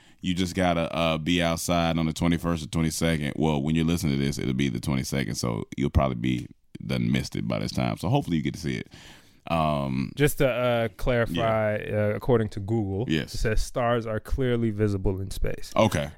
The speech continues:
Speaker 2: Actually, we can see them better from space than through our thick atmosphere.
Speaker 1: Okay, okay,
Speaker 2: So
Speaker 1: that's, that's cool. That's a little, that gives me a little bit of hope.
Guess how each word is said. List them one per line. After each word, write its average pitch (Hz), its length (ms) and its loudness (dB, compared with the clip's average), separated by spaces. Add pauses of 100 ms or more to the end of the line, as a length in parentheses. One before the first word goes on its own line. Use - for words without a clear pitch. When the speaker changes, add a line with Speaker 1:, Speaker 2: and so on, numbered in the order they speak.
Speaker 2:
Actually, 107 360 2
we 110 160 2
can 107 120 2
see 110 200 0
them 101 160 -2
better 107 320 0
from 101 160 -12
space 101 340 0
than 98 320 -2
through 104 220 0
our 98 200 0
thick - 320 2
atmosphere. - 600 -2
Speaker 1:
Okay, 85 320 0 (100)
okay, 78 240 0
Speaker 2:
So 69 80 2
Speaker 1:
that's, 73 220 0
that's 67 240 -4
cool. 58 180 -2
That's 73 220 -2
a 80 40 -2
little, 76 300 -2 (220)
that 117 80 0
gives 101 160 2
me 85 80 2
a 82 40 0
little 82 160 0
bit 76 120 0
of 76 60 -2
hope. 87 180 4